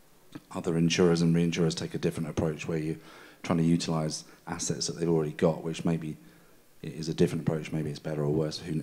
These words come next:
who knows, time will tell. But I, I quite like the way we've approached it.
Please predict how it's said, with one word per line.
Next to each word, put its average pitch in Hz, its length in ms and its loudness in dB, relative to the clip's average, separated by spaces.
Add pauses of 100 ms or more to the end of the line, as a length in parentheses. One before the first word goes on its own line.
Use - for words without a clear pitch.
who 87 120 6
knows, 78 260 2
time 76 240 -2
will 73 100 -2
tell. 76 260 -4
But 78 140 -6
I, 87 120 -2 (180)
I 87 40 -8
quite 85 280 -4 (300)
like 80 280 -6 (160)
the 80 80 -2
way 76 120 -4
we've 78 200 -4
approached - 460 -4
it. 156 120 -10